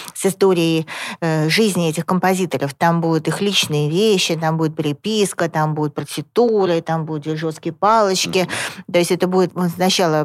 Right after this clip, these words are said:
Speaker 1: в фойе, которое находится перед Эрмитажным театром, будет размещена выставка, а в Эрмитажном театре, э, прозвучит, э, концерт. Так что мы с радостью, эм, приглашаем пе-, петербуржцев. Ну, в общем-то, надо заре-, зарегистрироваться, наверное, быть гостем форума для того, чтобы попасть на это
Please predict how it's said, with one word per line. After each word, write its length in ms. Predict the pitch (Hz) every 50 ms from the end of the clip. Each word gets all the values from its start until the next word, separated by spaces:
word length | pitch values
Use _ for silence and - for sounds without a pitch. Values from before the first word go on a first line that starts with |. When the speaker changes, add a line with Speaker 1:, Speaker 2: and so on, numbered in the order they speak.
| 156 156 -
Speaker 1:
в 60 | -
фойе, 420 | 170 - - 202 196 185 180 160 139
которое 400 | - - 160 156 170 160 151 151
находится 360 | 165 165 160 170 156 - 170
перед 280 | 175 190 165 147 139
Эрмитажным 480 | 156 151 156 160 156 160 156 - 165 165
театром, 360 | 151 - 156 147 151 156 165
будет 120 | 160 165 170
размещена 520 | 160 156 156 170 160 - - 170 160 170
выставка, 500 | 202 294 330 - 359 - - - 330 339 - - - - - -
а 80 | -
в 60 | 175
Эрмитажном 500 | 180 180 175 165 - 160 160 - 170 160
театре, 520 | 160 - 214 233 285 285 - 277 277 285 285 - - - - -
э, 240 | - 175 170 160 156
прозвучит, 800 | - - - 175 170 165 170 170 170 - - 247 254 254 -
э, 240 | 214 196 185 180 180
концерт. 600 | 175 - 190 190 196 185 - - - - - 156 _
Так 140 | - 165 160
что 180 | - - - 180
мы 380 | 180 185 190 190 185 180 175 - - - -
с 100 | - 208
радостью, 640 | 190 185 170 147 147 147 - - 165 156 156 165 156 - - - - -
эм, 920 | - - 165 160 160 156 156 156 156 151 151 151 160 156 156 156 156 151 151
приглашаем 680 | - 175 180 185 185 190 202 - - 165 151 147 151
пе-, 180 | 156 160 165 - - 160 160
петербуржцев. 720 | - 170 165 - 170 165 175 220 233 - - 180 165 - -
Ну, 160 | 180 180 170
в 100 | 160 180
общем-то, 360 | 180 175 - 180 160 170 170
надо 180 | 165 160 156 156
заре-, 240 | 165 165 - -
зарегистрироваться, 920 | 175 165 185 180 190 190 208 196 - - 233 214 190 185 180 175 165 - 185
наверное, 260 | 180 175 170 170 175
быть 220 | 170 165 175 165 175
гостем 340 | 190 262 277 - - 214 208
форума 380 | 208 - - 190 175 170 170
для 160 | 165 165 170
того, 120 | 170 170 170
чтобы 180 | 175 - 170
попасть 340 | 180 180 175 - 175 170 -
на 120 | 170 165 160
это 240 | 165 160 165 160 165